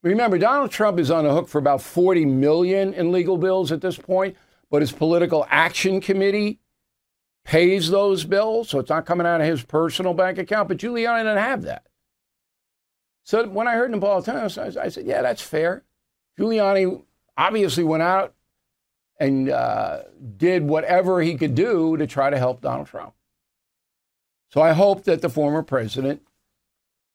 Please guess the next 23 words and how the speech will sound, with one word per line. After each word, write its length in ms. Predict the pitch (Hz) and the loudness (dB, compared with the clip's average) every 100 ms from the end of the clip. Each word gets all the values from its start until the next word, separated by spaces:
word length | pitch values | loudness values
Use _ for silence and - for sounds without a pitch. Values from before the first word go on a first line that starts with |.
| _ _ - | _ _ -2
helps 400 | 151 147 117 - | 2 2 -2 -6
Giuliani 600 | 139 139 135 131 131 139 | -2 0 -2 -2 -4 -4
in 220 | 123 120 | -4 -2
that 280 | 113 113 - | -2 -4 -2
way. 280 | 147 156 - _ _ _ _ _ _ _ _ _ - | 0 0 -2 _ _ _ _ _ _ _ _ _ 0
Because 240 | 147 151 | 2 2
if 100 | 160 | 2
you 100 | 160 | 2
just 200 | 208 143 | 2 2
gave 200 | 202 175 | 0 0
him 120 | 135 | -2
cash, 540 | - 240 254 165 156 - | -4 -2 0 0 -2 -4
then 180 | 147 | -2
everybody 440 | 147 143 135 139 156 | 0 0 0 0 0
else 300 | 247 208 - | 0 0 -2
would 160 | 143 | -4
be 240 | 123 135 131 | -2 0 0
lining 400 | 131 131 127 123 | -2 -2 -2 -2
up. 220 | 123 120 _ _ - | -4 -4 _ _ -20
I 220 | 127 151 147 | -8 -6 -4
can 120 | 151 | -2
understand 600 | 143 127 - 208 190 107 | -2 -4 -4 -2 -2 -4
that. 180 | - | -8